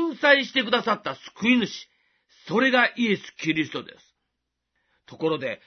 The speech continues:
高所恐怖症の人は、なぜ高いところを恐れるんでしょう？高いところから落ちると死ぬ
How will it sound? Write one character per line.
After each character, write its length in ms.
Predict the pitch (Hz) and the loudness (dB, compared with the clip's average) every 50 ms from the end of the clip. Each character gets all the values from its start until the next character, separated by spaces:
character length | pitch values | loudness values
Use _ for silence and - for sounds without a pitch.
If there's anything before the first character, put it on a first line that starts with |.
| _ _ _ _ | _ _ _ _
高 220 | - 269 339 349 285 | 0 2 2 2 4
所 200 | - 240 208 208 | 2 0 0 0
恐 220 | - 202 202 202 | 0 0 2 2
怖 120 | 196 220 208 | 2 0 -2
症 220 | - 208 196 170 | -2 -2 -2 -2
の 120 | 147 123 117 | -2 -6 -8
人 180 | - 120 107 | -10 -10 -10
は、 280 | 101 87 82 76 - _ _ _ _ _ _ _ _ _ _ | -10 -10 -10 -12 -12 _ _ _ _ _ _ _ _ _ _
な 280 | - 120 156 196 226 214 | -10 -4 -2 -2 0 2
ぜ 160 | 220 254 247 | 2 2 2
高 360 | 247 311 339 339 330 330 294 | 2 0 0 0 2 4 4
い 100 | 247 196 | 4 2
と 140 | 208 208 - | 0 -2 -2
こ 120 | 185 196 | 0 -2
ろ 240 | 190 180 170 165 156 | 0 0 0 -2 -2
を 80 | - - | -4 -4
恐 240 | 180 180 165 185 175 | -6 -6 -4 -2 -2
れ 80 | 170 160 | 0 0
る 80 | 151 | -2
ん 40 | 135 | -4
で 80 | 110 95 | -8 -14
し 80 | - | -14
ょ 160 | 78 65 - _ _ _ _ _ _ _ _ _ _ _ _ _ _ - | -16 -16 -16 _ _ _ _ _ _ _ _ _ _ _ _ _ _ -2
う？ 40 | |
高 340 | 202 262 269 - 285 277 269 | 0 0 2 4 4 4 4
い 120 | 240 220 - | 2 2 -2
と 140 | 196 185 | -6 -6
こ 120 | - 185 180 | -4 -4 -4
ろ 100 | 175 139 | -2 -2
か 100 | 170 165 | -4 -4
ら 120 | 151 139 | -4 -4
落 140 | 135 143 - | -4 -6 -8
ち 80 | 143 147 | -10 -10
る 120 | 143 139 | -10 -10
と 240 | 151 139 131 - - _ _ _ | -10 -10 -10 -10 -12 _ _ _
死 420 | - - - - - - - 311 302 | -20 -16 -14 -10 -8 -2 2 4 4
ぬ 200 | 320 330 311 | 4 4 2